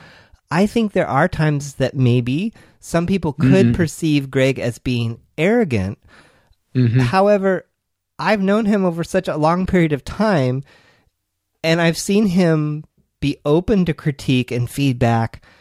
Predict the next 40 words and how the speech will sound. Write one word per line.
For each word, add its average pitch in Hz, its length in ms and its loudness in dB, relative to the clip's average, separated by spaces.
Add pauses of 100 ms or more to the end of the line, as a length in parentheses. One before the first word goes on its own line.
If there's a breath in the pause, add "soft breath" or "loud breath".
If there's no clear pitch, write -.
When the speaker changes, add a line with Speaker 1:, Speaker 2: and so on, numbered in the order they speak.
(380 soft breath)
Speaker 1:
that 147 480 -2 (600)
I 156 220 0
would 165 220 -2
say 151 360 0
no. 156 580 2
I, 143 220 2
I, 127 180 -2 (160)
as, 135 200 0
as 120 300 -2
you, 117 220 -6 (100)
you 117 80 -14
kind 139 220 -2
of 117 80 0
explained 131 380 -2
the 117 40 -2
distinction 135 480 -2
between 113 440 -2 (240)
confidence 127 500 -2
and 110 100 -8
arrogance, 147 400 -2
I 139 100 -2
would 151 100 0
say 156 120 0
no, 175 300 2
it's 147 140 -2
a 151 40 -4
confidence. 135 800 -4 (480 soft breath)
But 226 480 2 (260)
what 175 200 -4
we're 175 180 0
looking 190 400 0
for 151 240 0
and 151 120 0
what 151 120 -6
we're 147 100 2
hoping 208 440 -2
for 131 420 -2 (480)
on 170 420 0
the 123 80 0
website 139 600 -2